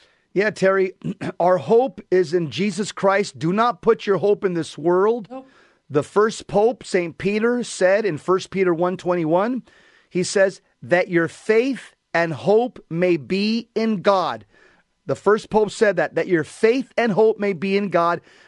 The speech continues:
Speaker 1: Don't place your faith and hope in political solutions. Don't place your faith in political leaders. Don't place, place your faith in lawyers and judges, in scientists and businessmen, in
Speaker 2: Right.
Speaker 1: sports, in weathermen, in news announcers,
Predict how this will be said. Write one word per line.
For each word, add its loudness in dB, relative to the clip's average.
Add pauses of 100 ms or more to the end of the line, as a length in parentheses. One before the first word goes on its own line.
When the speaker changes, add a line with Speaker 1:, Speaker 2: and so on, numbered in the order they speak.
(200)
Speaker 1:
Don't 2
place 0
your 0
faith 0
and 0
hope 2
in 0
political 0
solutions. 0 (380)
Don't 2
place 0
your 4
faith 0
in 2
political 0
leaders. 2
Don't 0
place, 0 (100)
place 0
your 2
faith 0
in -2
lawyers 2
and -4
judges, 0 (280)
in -4
scientists -2
and -2
businessmen, 0
in -6
Speaker 2:
Right. -6
Speaker 1:
sports, 0 (260)
in 0
weathermen, 0
in -2
news 2
announcers, -2